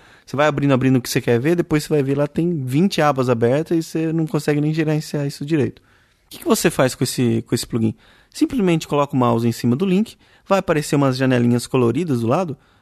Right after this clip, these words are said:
você só coloca o mouse lá em cima, ele mostra um preview, mas não é aquele preview pequenininho que enche o saco, não. É um preview como se fosse uma página mesmo nova, na sua lateral, em que você pode entrar, ler a notícia, se quiser alterar, pode alterar,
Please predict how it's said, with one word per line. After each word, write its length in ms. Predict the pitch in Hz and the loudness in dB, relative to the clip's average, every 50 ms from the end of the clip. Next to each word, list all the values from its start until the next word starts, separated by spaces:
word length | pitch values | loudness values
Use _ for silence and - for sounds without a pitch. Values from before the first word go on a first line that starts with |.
| _ _ | _ _
você 200 | - 311 - 277 | -10 -6 -4 -4
só 140 | - - 254 | -2 -2 -2
coloca 320 | 247 - 233 233 233 233 226 | -2 0 -2 -2 0 2 2
o 20 | |
mouse 240 | 202 196 190 180 175 | 2 2 2 2 2
lá 120 | 170 160 156 | 2 2 2
em 40 | |
cima, 400 | 151 - - 226 247 208 135 120 - _ _ _ _ _ - | 0 0 0 0 0 0 0 -2 -6 _ _ _ _ _ -8
ele 140 | 185 208 226 | -4 -2 0
mostra 540 | 208 190 185 185 190 - - - 156 139 160 _ - - | 0 2 2 0 0 -2 -4 -10 -10 -10 -10 _ -4 -2
um 100 | 156 160 | -2 -2
preview, 460 | - - 156 143 131 123 117 135 170 208 _ _ _ _ _ - | 0 0 0 0 0 0 0 0 0 0 _ _ _ _ _ 0
mas 120 | - 131 | 0 2
não 60 | 143 180 | 2 2
é 20 | |
aquele 180 | - - 349 330 | 0 0 0 -2
preview 340 | - - 185 147 139 147 139 | 0 0 0 2 2 0 -2
pequenininho 720 | - - - 143 135 131 127 120 117 123 143 143 135 123 | -2 -6 -4 0 2 2 4 4 2 2 2 2 2 0
que 120 | 117 - 123 | 0 0 -2
enche 160 | 120 - 123 | -2 -2 -4
o 40 | 117 | -6
saco, 280 | - - 117 - - | -6 -8 -8 -8 -8
não. 80 | 117 117 _ _ _ _ _ - | -8 -10 _ _ _ _ _ -2
É 40 | 120 | 0
um 80 | 131 151 | 0 2
preview 360 | 147 165 139 123 127 151 185 | 2 2 0 2 2 0 0
como 220 | 185 - - 180 165 | 0 0 -2 -2 -2
se 60 | - | 0
fosse 220 | 147 156 - - | -2 -2 -2 0
uma 120 | 220 175 139 | -2 -2 -2
página 540 | - - 123 123 120 160 202 - 233 214 | -2 -2 0 0 0 0 0 0 0 0
mesmo 340 | 160 131 117 120 120 120 120 | 2 2 2 2 2 2 2
nova, 360 | 113 110 110 135 165 190 202 233 _ _ _ _ _ _ _ - | 2 2 2 2 0 -2 -4 -10 _ _ _ _ _ _ _ -2
na 120 | 131 131 | -2 -2
sua 240 | 131 - - 170 160 | -2 0 0 0 2
lateral, 520 | 151 147 - - 165 - 139 170 202 247 | 2 0 0 -2 -2 -2 0 -2 -2 -4
em 60 | 214 220 | -6 -6
que 100 | - 247 | -6 -6
você 220 | 196 196 - 190 | -6 -4 -4 -2
pode 200 | - 196 190 202 | 0 0 0 0
entrar, 360 | 202 190 - 202 190 196 190 - - - - _ - | -2 -2 0 0 2 2 0 -2 -6 -20 -20 _ -6
ler 320 | - 127 131 143 165 175 | -2 0 2 2 2 2
a 40 | 170 | 4
notícia, 560 | 151 143 131 127 - - 156 165 - - 120 | 4 2 2 2 -2 -6 -4 -4 -4 -4 -4
se 160 | 117 - - | -6 -6 -8
quiser 200 | 127 139 120 127 | -4 -2 0 2
alterar, 440 | 131 135 131 - 131 117 113 113 135 | 2 2 2 2 0 0 2 0 0
pode 180 | - - 117 - | 0 0 0 0
alterar, 400 | - - - 117 113 135 170 185 | 0 -2 0 0 0 0 -2 -4